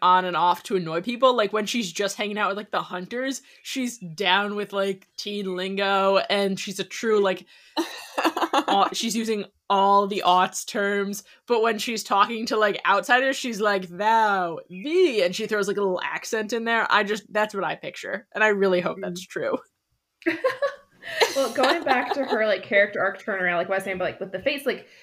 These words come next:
Speaker 3: she's aware that things aren't always gonna go her way because there are these greater forces at hand. Like, she wanted Phoebe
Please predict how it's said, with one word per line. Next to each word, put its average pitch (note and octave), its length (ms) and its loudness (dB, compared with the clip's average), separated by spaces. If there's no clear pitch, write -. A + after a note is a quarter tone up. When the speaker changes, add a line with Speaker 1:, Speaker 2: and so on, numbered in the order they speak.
Speaker 3:
she's C4+ 280 -4
aware A#3 360 2
that G3 380 2
things C4+ 340 -4
aren't A3+ 200 2
always G#3+ 160 -2
gonna G3+ 160 -6
go F#3 180 0
her F#3 160 -4
way F#3+ 140 -2
because F#3 340 -6
there G3+ 160 -4
are F#3 200 0
these F#3 160 -12
greater F#3 220 -4
forces F3+ 360 -10
at - 100 -8
hand. D#4+ 320 -6
Like, F3+ 140 -6
she G#3+ 180 -10
wanted A#3+ 400 -6
Phoebe F#3 540 -8